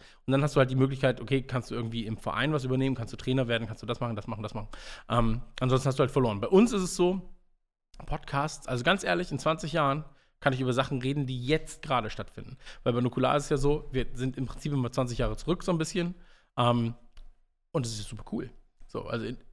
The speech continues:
im Jahr zweitausendvierzig rede ich darüber, wie im Jahr zweitausendzwanzig dreiunddreißig Prozent der Bevölkerung von Corona <laughs> eben wegdezimiert wurden. Und, ähm, da freue ich mich drauf.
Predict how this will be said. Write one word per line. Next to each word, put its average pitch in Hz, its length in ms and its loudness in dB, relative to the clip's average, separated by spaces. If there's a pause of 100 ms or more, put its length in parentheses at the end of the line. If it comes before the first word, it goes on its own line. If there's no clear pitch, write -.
im 190 180 4
Jahr 170 200 4
zweitausendvierzig 151 560 0
rede 151 160 0
ich 143 120 -8
darüber, 135 400 0
wie 151 220 -4
im 135 140 0
Jahr 135 200 2
zweitausendzwanzig 135 640 -2
dreiunddreißig 123 360 -4
Prozent 123 240 -6
der 123 60 0
Bevölkerung 123 560 -4 (340)
von 135 160 4
Corona 143 600 6 (220)
<laughs> - 260 2
eben 139 280 4 (280)
wegdezimiert 127 920 -2
wurden. 107 220 -8 (400)
Und, 120 300 4
ähm, 110 200 0
da 123 140 2
freue 143 200 6
ich 107 40 -2
mich 92 100 -8
drauf. - 280 -14